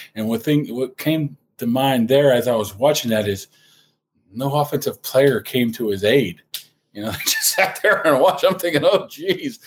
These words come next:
am I reading too much into this or not?" But, you know,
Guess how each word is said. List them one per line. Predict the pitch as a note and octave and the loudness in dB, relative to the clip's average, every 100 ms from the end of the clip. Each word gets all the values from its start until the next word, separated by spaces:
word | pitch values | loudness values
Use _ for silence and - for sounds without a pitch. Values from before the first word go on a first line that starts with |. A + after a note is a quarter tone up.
| - - - - | -20 -20 -18 -6
am | E3+ D3+ | -2 0
I | |
reading | F#3+ F3+ G3 F3 | 0 0 0 -2
too | - G3+ | 0 2
much | F#3 F3 E3 | 4 2 2
into | E3 F#3 F3+ | -2 0 2
this | F3+ E3+ | 2 2
or | C#3 | -2
not?" | C3+ C#3+ D3 B2+ | 2 2 2 0
But, | A#2 A2+ - - - - - - | -8 -6 -12 -14 -18 -20 -20 -6
you | C#3+ | -2
know, | C3 C3 B2+ | 0 -2 -6